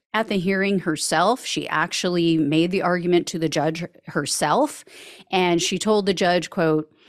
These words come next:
"He can publicly criticize me all he wants. I don't value his opinion.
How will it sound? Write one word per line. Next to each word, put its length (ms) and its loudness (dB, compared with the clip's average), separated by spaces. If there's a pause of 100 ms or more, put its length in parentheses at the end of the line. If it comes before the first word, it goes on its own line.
(240)
"He 180 4
can 220 4
publicly 680 0
criticize 720 0
me 380 4
all 240 4
he 180 -2
wants. 640 0 (380)
I 120 4
don't 280 4
value 480 2
his 260 -2
opinion. 640 0